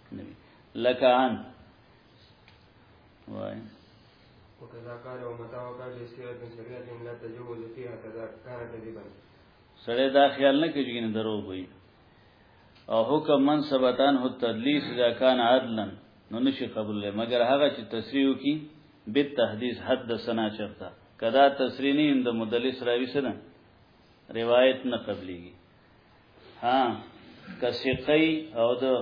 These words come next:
Speaker 1: امام درجه کې هغه کوي، لکه امام بخاری وغیره، نو هغه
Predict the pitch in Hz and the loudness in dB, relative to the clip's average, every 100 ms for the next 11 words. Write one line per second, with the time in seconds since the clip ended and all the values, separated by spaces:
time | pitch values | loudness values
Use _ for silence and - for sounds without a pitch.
0 | - - - - _ _ _ - - - | -2 -14 -20 -20 _ _ _ -20 -20 -20
1 | _ _ 120 127 143 160 156 143 135 127 | _ _ -4 2 6 6 8 6 6 4
2 | 135 131 127 120 127 127 135 147 156 - | 0 2 2 2 2 0 2 2 0 -8
3 | - - _ _ _ _ _ _ _ _ | -16 -20 _ _ _ _ _ _ _ _
4 | - _ _ _ - 110 120 135 131 143 | -20 _ _ _ -10 -2 0 2 4 4
5 | 139 127 - 127 135 139 123 117 113 110 | 4 2 4 6 8 6 4 2 0 0
6 | 104 - - _ _ _ _ _ _ _ | -6 -16 -20 _ _ _ _ _ _ _
7 | _ _ _ _ _ _ _ _ _ _ | _ _ _ _ _ _ _ _ _ _
8 | _ _ _ _ _ _ _ _ _ _ | _ _ _ _ _ _ _ _ _ _
9 | _ _ _ _ _ _ _ _ _ _ | _ _ _ _ _ _ _ _ _ _
10 | _ - - _ - 113 123 135 143 | _ -20 -20 _ -4 2 6 8 8